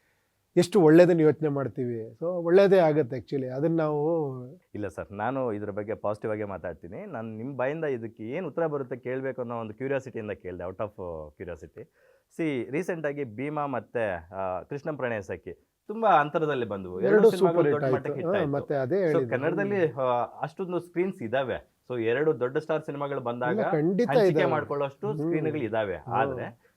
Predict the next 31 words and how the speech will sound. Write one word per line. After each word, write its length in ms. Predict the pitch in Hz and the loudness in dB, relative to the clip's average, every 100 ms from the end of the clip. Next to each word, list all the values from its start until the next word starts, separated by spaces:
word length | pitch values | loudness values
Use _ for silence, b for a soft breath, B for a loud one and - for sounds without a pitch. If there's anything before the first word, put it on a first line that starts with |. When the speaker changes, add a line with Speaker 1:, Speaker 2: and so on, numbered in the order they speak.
| _ | _
Speaker 2:
ಎಲ್ಲೋ 260 | 139 196 240 | -4 2 4
ಒಂದ್ 240 | 214 165 | 2 0
ಕಡೆ 220 | 160 151 | 0 2
ಒಂದು 220 | 151 147 139 | 2 0 -8
ಬಾಕ್ಸ್ 400 | 123 143 160 170 | -2 -2 0 -2
ಆಫೀಸ್ 320 | 160 156 147 | -2 -4 -8
ವಿಚಾರದಲ್ಲಿ 440 | 127 127 117 123 | -4 -2 -2 -2
ಅಥವಾ 280 | 120 131 127 | -2 0 -2
ಪ್ರಾಪರ್ 640 | 120 135 156 160 170 190 | -2 -6 2 2 2 -4
ಥಿಯೇಟರ್ 460 | 160 156 165 180 165 | -6 -2 -2 0 -4
ಸೆಟಪ್ 400 | 156 127 131 120 | -6 -6 -6 -4
ಅಲ್ಲಿ 180 | 120 120 | -4 -2
ಒಂಚೂರು 420 | 117 113 131 120 | -4 -6 -8 -8
ಇರುಸುಮುರುಸು 580 | 117 131 123 156 160 110 | -8 -10 -8 -6 -4 -4
ಆಗ್ಬೋದು 360 | 110 113 113 | -4 -4 -6
ಅನ್ನೋ 220 | 107 104 101 | -6 -10 -10
ಕಾರಣ-, 240 | 98 98 | -10 -10
ಕಾರಣಕ್ಕೆ 440 | 117 117 107 - | -12 -14 -14 -18
ನಾನು 140 | 226 170 | -20 -20
ಕೇಳಿದೆ. 320 | _ - 143 | _ -12 -6
Speaker 1:
ಇಲ್ಲ 280 | 143 165 180 | -4 0 2
ಇವ್ರೆ, 300 | 156 120 117 | 2 0 -6
ಹಂಗೇನೂ 580 | 120 147 139 151 175 170 | -4 0 4 4 4 2
ಆಗಲ್ಲ 360 | 147 135 135 | 0 0 -2
actually. 380 | 127 104 131 120 | -4 -4 -4 -2
ಪಿಕ್ಚರ್ 320 | 127 - 160 | -2 6 6
ಚೆನ್ನಾಗಿಲ್ಲ 500 | 139 160 160 160 160 | 8 6 6 6 6
ಅಂದ್ರೆ 300 | 160 160 160 | 6 4 4
ನೀವು 200 | 156 151 | 4 2
ಥಿಯೇಟರ್ನೇ 600 | - 147 170 160 180 180 | 4 8 10 10 8 8
ಇಟ್ಕೊಳಲ್ಲ 420 | 165 131 143 127 | 6 4 4 2